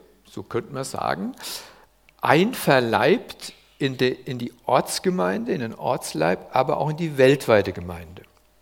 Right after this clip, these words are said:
Ja, dadurch ist man Teil davon. Das ist interessant, weshalb sich so wenig Menschen taufen lassen, gell? Weil das ist doch ein, eine super Sache. Ich finde es eine tolle Sache,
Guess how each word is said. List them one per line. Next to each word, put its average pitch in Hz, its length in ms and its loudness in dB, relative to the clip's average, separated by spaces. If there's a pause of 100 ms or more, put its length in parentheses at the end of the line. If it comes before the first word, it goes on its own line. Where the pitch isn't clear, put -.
(200)
Ja, 104 180 -12
dadurch 175 480 0
ist - 180 -8
man 147 160 -6
Teil 120 240 -6
davon. - 300 -12 (1000)
Das - 100 -20
ist - 60 -14
interessant, 120 460 0
weshalb 95 300 -8
sich 120 80 -8
so 117 120 -6
wenig 120 220 -8
Menschen 131 260 -10
taufen 123 300 -8
lassen, 90 240 -14
gell? 117 160 -14 (160)
Weil - 220 -12 (280)
das 82 200 -12
ist - 200 -12
doch 117 120 -8
ein, 117 120 -12 (400)
eine 95 120 -12
super 113 280 -4
Sache. 113 220 -8
Ich - 160 -14
finde 165 160 -8
es 156 80 -10
eine 139 80 -10
tolle 113 240 -8
Sache, - 260 -18